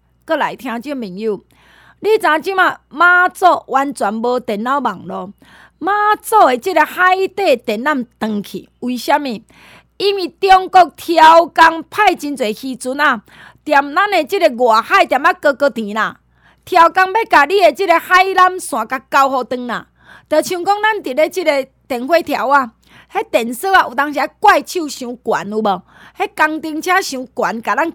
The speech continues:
交断电索，你怎无电通用？这是大伫海底都有代志呢。伊中国超工故意破坏，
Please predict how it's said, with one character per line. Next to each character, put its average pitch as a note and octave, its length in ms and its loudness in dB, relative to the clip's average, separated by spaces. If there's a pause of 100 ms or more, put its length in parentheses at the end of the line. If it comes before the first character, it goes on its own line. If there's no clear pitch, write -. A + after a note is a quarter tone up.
交 C4 240 2
断 G#3+ 240 -10
电 G3 220 -10
索， C#4+ 200 -2
你 D4 100 -8
怎 D4 160 -2
无 B3+ 160 -4
电 A3 220 -8
通 G3+ 220 -12
用？ G3 240 -8 (720)
这 A4+ 100 -2
是 G#4+ 200 0
大 A#3 280 0
伫 C4 280 -8
海 F#4 260 0
底 F4+ 240 0
都 A#3+ 180 -4
有 G#3+ 60 -2
代 F#3 220 -4
志 F3 180 -14 (120)
呢。 F3+ 200 -10 (580)
伊 G4 140 0
中 F#4 400 2
国 F4+ 260 0
超 D4 460 2
工 E4 380 2 (100)
故 E4+ 240 6
意 D#4 140 -2
破 C4+ 280 -2
坏， F#3+ 320 -8